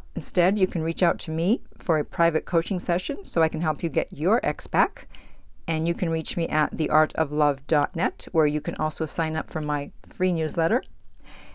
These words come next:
If you're listening on YouTube, remember to like and subscribe.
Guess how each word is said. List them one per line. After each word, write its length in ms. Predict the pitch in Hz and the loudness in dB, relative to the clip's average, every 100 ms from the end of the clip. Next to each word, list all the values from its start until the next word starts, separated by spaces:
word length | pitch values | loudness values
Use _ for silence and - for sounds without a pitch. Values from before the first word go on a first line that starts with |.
| - | -2
If 120 | 180 | 2
you're 100 | 190 | 6
listening 260 | 214 254 262 | 6 6 2
on 400 | - 196 196 190 - - | 4 4 4 2 0 0
YouTube, 560 | 185 269 - 175 143 | 4 4 4 2 2
remember 320 | 156 160 160 | 2 0 -2
to 160 | 156 165 | 0 0
like 340 | 147 156 156 | 4 2 2
and 140 | 160 147 | -4 -4
subscribe. 680 | 143 - - 139 143 247 | -6 -6 -2 0 2 0